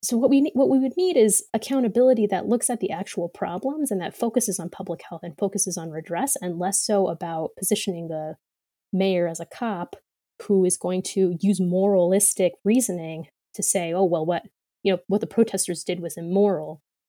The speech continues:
What, um, people are doing is immoral, and she's the one to sort of fix the situation by, you know, putting the full weight of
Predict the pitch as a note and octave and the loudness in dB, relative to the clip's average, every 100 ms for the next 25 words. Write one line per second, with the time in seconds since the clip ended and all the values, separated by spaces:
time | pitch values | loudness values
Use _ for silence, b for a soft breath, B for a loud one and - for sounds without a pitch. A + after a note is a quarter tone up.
0 | _ _ F3+ G#2+ - E3+ E3 - G#3 F3+ | _ _ -6 -4 -6 -8 -10 -2 -2 0
1 | E3+ E3+ G#3+ G3+ F3+ E3 E3 E3 _ _ | -4 -2 2 2 2 -6 -12 -16 _ _
2 | _ G3 F3 F3 F#3 G#3 G#3 E3+ D#3+ F3 | _ 0 0 -2 2 2 2 0 -2 -6
3 | C#4 D#3+ D#3 E3 - G3+ F#3+ - E3+ F3 | -6 -10 -8 -8 -6 -2 -4 -4 -6 -6
4 | E3 E3 E3 D#3+ - E3+ D#3+ - _ _ | -10 -12 -10 -10 -6 -6 -8 -14 _ _
5 | _ - - F#3+ - F#3+ - - F3+ F3 | _ -6 -4 -2 -2 -2 -4 -4 -6 -4
6 | F3+ F3 D#3+ D#3 D#3+ E3 D#3 D3+ F#3 F3+ | -4 -8 -10 -12 -8 -6 -6 -6 -6 -6
7 | E3+ - G3 F3 D#3 E3 - - G3+ F#3 | -10 -6 -4 -4 -6 -10 -14 -2 0 0
8 | F3+ F3+ F3+ - E3 | 0 0 -2 -4 -12